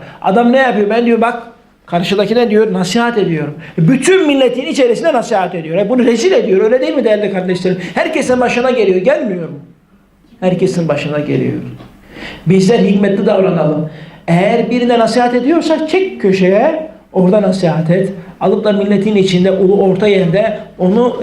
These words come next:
rezil etme. Evet. Yani İslam tebliğ,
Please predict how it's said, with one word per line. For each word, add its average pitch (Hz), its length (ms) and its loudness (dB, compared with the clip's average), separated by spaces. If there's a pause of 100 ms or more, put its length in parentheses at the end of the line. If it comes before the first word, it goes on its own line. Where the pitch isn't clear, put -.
rezil 185 320 2
etme. 185 580 -2 (480)
Evet. 185 320 0 (1200)
Yani 226 360 2
İslam 240 360 0
tebliğ, 214 460 0